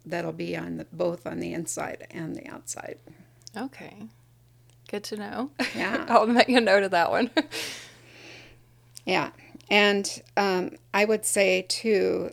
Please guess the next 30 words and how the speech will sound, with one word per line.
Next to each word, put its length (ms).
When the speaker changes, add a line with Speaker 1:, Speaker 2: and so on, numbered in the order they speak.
Speaker 1:
that, 760
um, 500
so 180
those 260
are 360
the 180
ruling 340
planet, 680
Speaker 2:
Mm-hmm. 340
Speaker 1:
uh, 300
things. 540
And 440
one 180
of 140
the 360
other 300
things 500
I 120
think 280
I'd 200
like 240
to 200
share 340
with 260
you 440
is 380
that 480
each 300
of 300
the 480